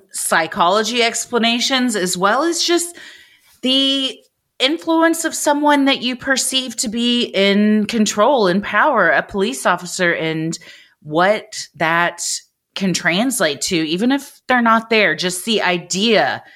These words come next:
of getting in trouble or an authority figure telling you to do something and how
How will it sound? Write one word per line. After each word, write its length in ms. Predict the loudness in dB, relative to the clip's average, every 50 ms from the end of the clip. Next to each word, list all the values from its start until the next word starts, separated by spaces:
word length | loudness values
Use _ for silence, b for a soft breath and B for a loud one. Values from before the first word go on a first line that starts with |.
| B B B B -2
of 260 | 0 0 0 0 -2
getting 260 | -4 -4 -2 0 0 2
in 160 | 4 4 2
trouble 640 | 2 2 0 0 2 4 2 4 4 4 2 0 0
or 220 | 2 2 4 4
an 80 | 2 0
authority 500 | -2 -4 -2 -2 -2 0 0 -2 -4 -6
figure 400 | -4 -4 -4 -4 -2 -2 -2 -2
telling 360 | -2 -2 -2 -2 -2 0 -2 -2
you 80 | -4
to 100 | -4 -6
do 180 | -8 -6 -6 -6
something 640 | -6 -4 -6 -6 -6 -8 -10 -10 -10 -10 -10 -12 B B B B B B B B B B B -8
and 200 | -6 -6 -4 -4
how 720 | -4 0 2 2 2 4 2 2 2 2 0 0 -2 -6 -10